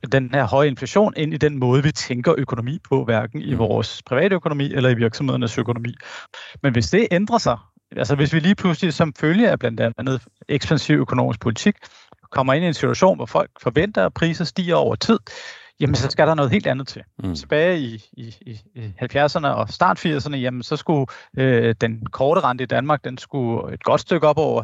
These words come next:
Speaker 1: over ti procent, og den lange rente op over tyve procent, før vi fik,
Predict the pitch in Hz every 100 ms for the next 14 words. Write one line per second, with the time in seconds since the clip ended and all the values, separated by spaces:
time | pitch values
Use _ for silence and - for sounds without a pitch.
0 | - 127 113 117 196 190 139 170 202 143
1 | 139 120 110 143 131 123 139 123 139 135
2 | - 214 202 - 147 - - - - -
3 | - 143 143 139 135 - 135 123 -